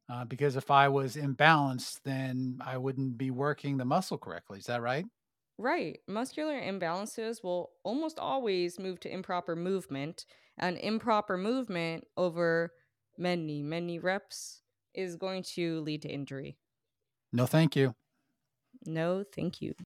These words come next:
Speaker 2: Nothing keeps you out of the gym longer than an injury. So what can you do to prevent that? Train your flexibility.
Speaker 1: Hashtag train your flexibility.
Speaker 2: <laughs> How do we do that,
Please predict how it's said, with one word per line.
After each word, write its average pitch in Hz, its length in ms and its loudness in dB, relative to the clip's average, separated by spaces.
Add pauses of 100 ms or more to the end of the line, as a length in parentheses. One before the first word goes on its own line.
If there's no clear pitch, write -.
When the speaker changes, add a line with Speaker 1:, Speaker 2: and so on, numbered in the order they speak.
(540)
Speaker 2:
Nothing 202 480 0
keeps 185 280 -4
you 175 80 4
out 170 100 4
of 170 80 0
the 170 60 0
gym 156 320 0
longer 156 760 0
than 156 140 -2
an 143 80 -4
injury. 135 540 -6
So 143 380 -4 (260)
what 202 180 2
can 233 140 2
you 240 100 2
do 254 220 0
to 285 100 -2
prevent 302 400 2
that? 156 240 0 (500)
Train 147 320 -4
your 156 120 -6
flexibility. 170 960 -6 (1080)
Speaker 1:
Hashtag 147 640 6
train 147 280 6
your 147 100 4
flexibility. 156 1000 6
Speaker 2:
<laughs> - 1700 0
How 277 240 4
do 226 140 0
we 175 100 2
do 151 160 -4
that, 135 280 -4